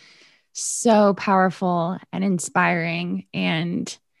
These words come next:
not everyone is able to look back on their journey of trauma and struggle with so much gratitude and so much clarity and perspective, and realizing, like,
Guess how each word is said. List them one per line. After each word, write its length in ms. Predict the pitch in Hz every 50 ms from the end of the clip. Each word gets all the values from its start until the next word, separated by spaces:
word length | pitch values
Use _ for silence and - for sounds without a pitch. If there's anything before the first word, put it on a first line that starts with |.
| _ _ _ _ -
not 320 | 208 208 196 190 196 196
everyone 440 | 214 214 214 240 233 220 214 208 196
is 160 | 190 185 -
able 380 | 196 185 180 196 196 190 196 190
to 440 | - - - - 208 202 202 196
look 380 | 185 185 185 180 190 190 - -
back 320 | 185 175 175 185 185 -
on 180 | 190 185 185 185
their 180 | 185 185 185 185
journey 520 | 156 - 170 175 185 180 196 185 165 - -
of 380 | - 180 185 180 170 165 - _ _ _ _ _ _ _ _ _ -
trauma 540 | - - 208 196 196 196 196 190 180 - -
and 180 | - 196 180
struggle 460 | - - - 190 190 180 180 180 180 175
with 160 | 190 190 -
so 180 | - - 190
much 280 | 180 180 185 175 - -
gratitude 680 | - 185 185 185 180 196 190 - - 233 240 247 240 220
and 180 | 196 185 170
so 280 | 147 - - 180 180 185
much 540 | 180 185 180 170 - - - - - - - _ _ - 165 165
clarity 540 | - - - 190 180 185 180 185 202 214 220
and 160 | 208 202 175
perspective, 800 | - 196 180 185 - - 185 165 165 - - 214 220 240 247 202
and 180 | 208 185 175 165
realizing, 720 | 180 175 180 180 180 180 185 190 - 202 190 190 190 185
like, 280 | 175 165 170 - -